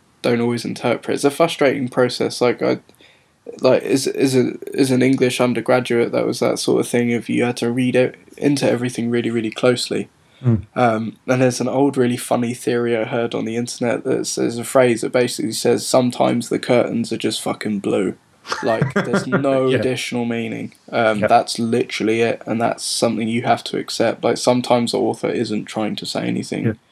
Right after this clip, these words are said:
Speaker 1: additionally, but I think they might be. Like, if you look at Fez, Fez is a game with zero combat, about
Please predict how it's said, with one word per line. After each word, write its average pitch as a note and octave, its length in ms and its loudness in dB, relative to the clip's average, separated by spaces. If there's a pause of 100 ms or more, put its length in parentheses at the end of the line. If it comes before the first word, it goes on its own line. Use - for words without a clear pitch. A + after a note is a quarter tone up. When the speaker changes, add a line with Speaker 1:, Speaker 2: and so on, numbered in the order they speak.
(120)
Speaker 1:
additionally, A2 720 0
but - 80 0
I F#3+ 100 4
think G3 200 -2
they C3+ 100 0
might B2 300 -4
be. G#2 160 -4
Like, A#2+ 240 -4
if C#3 120 0
you D3+ 60 2
look D#3 160 0
at - 100 -2
Fez, A#2 380 0
Fez A#2+ 280 0
is A#2 100 -8
a A#2 60 -4
game A#2 340 -2
with A2+ 280 -8 (440)
zero B2+ 460 2
combat, A#2+ 580 -2 (220)
about - 300 -2